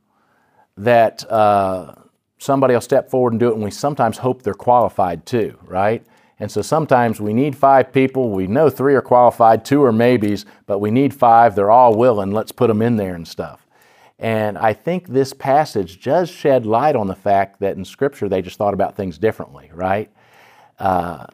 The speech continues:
so, so I'm not ever gonna recommend using lots to decide leadership positions going forward, but think about the good things that are happening here, right? You got two men that are qualified. Either one would be great.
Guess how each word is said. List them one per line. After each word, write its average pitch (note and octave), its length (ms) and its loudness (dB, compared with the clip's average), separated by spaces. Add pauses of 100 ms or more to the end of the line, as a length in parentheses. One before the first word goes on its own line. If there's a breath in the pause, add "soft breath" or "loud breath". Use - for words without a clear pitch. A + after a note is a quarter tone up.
so, A#2 300 0
so A2+ 320 0 (460 soft breath)
I'm A2 260 0
not E3 340 -2 (120)
ever G#3+ 260 4
gonna F#3 200 2
recommend D3 680 2
using A#2 320 0
lots C#3 320 2
to B2+ 100 -4
decide A2 640 4
leadership B2+ 440 2
positions A2 400 -4
going G#2 240 -2
forward, B2+ 440 -2
but - 240 -2
think B3 220 -2
about B3+ 400 -4
the C#3+ 80 -2
good G3 300 2
things F3 240 -4
that D3 100 0
are C3+ 60 0
happening C3 480 -4
here, E2 300 -12 (100)
right? B2 360 -2 (880 soft breath)
You D3+ 160 -2
got C#3+ 320 2
two B3+ 580 -2 (100)
men C#3 520 0
that B2+ 120 0
are C3+ 80 -2
qualified. F3+ 760 -4 (360)
Either A#3 300 2
one G#3+ 460 -2
would G#3 180 0
be B3+ 120 0
great. D4+ 600 -2